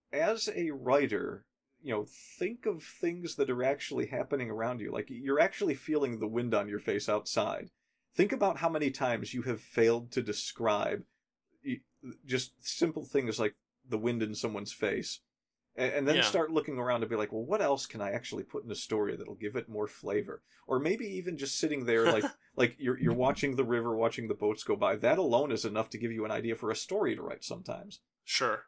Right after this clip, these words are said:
Speaker 1: I mean, everyone thinks that
Speaker 2: I, I was, I was gonna ma-, I was gonna make a joke about the Detroit River being something you could walk across, but yeah.
Speaker 1: I, well, Ankh-Morpork had to have been based on something, and, uh, the Ankh River, I'm pretty sure. I, I, I can't prove this,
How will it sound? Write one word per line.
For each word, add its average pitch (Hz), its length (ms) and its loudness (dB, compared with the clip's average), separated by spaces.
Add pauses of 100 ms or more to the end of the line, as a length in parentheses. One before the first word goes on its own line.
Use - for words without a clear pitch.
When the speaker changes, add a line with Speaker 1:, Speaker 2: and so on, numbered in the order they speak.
(680)
Speaker 1:
I 120 80 -2
mean, 131 140 2
everyone 147 300 2
thinks 139 220 -4
that 147 300 4
Speaker 2:
I, 160 60 4
I - 0 -
was, 175 160 8
I 185 80 8
was 175 120 6
gonna 170 200 8
ma-, 170 120 6
I 156 60 8
was 156 140 2
gonna 151 160 0
make 143 200 2
a 143 40 -2
joke 131 280 2
about 120 180 0
the 117 60 -8
Detroit 120 380 -2
River 120 220 -2
being 110 200 -4
something 113 220 -10
you 113 100 -6
could 110 140 -8
walk 104 220 2
across, 101 420 -2
but 135 160 -6
yeah. 127 200 4 (300)
Speaker 1:
I, 139 260 4
well, 135 280 6
Ankh-Morpork 143 600 2
had 117 180 2
to 110 120 -2
have 104 100 -4
been 101 100 -10
based 101 320 0
on 95 140 -4
something, - 640 -6
and, 101 320 -10
uh, 104 260 -4
the 101 180 -2
Ankh 107 200 -4
River, 107 280 2
I'm 95 120 -4
pretty 101 240 -6
sure. 104 500 0
I, 104 140 2 (420)
I, 135 220 6
I - 20 4
can't 156 260 4
prove 147 360 0
this, 151 380 2